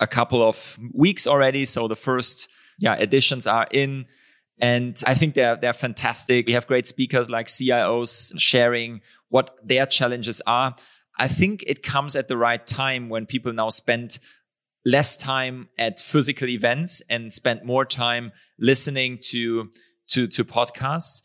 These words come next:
So it's been going really great so far. I like that we have more insights by, by those C I Os, C T Os who can actually share their stories, especially in those days, how they've accomplished the switch into a remote work,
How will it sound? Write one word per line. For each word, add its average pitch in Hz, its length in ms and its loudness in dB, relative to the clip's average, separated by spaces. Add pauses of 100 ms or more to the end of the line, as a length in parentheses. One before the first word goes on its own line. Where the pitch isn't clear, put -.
(180)
So 131 560 4
it's 131 180 -2
been 156 180 0
going 151 320 0
really 143 200 -2
great 127 320 0
so 143 160 0
far. 135 540 0
I 120 120 2
like 120 420 0
that 120 200 -4
we 120 380 -6 (140)
have - 560 -4
more 160 240 6
insights 127 580 -2
by, 113 280 -4
by 113 220 -8
those 117 240 0
C 131 200 0
I 120 100 0
Os, 117 240 -2
C 127 140 -2
T 113 180 -10
Os 113 340 -2 (260)
who 127 100 -2
can 123 200 -4
actually 117 340 -4
share 123 360 0
their 120 160 -2
stories, 135 640 -2
especially 117 500 -4
in 113 100 -10
those 113 240 0
days, 113 320 -2 (280)
how 127 200 2
they've 127 220 0
accomplished 117 720 -6 (200)
the 110 80 -2
switch - 460 -2
into 110 340 -12
a 104 40 -6
remote 120 460 -2
work, 117 420 -2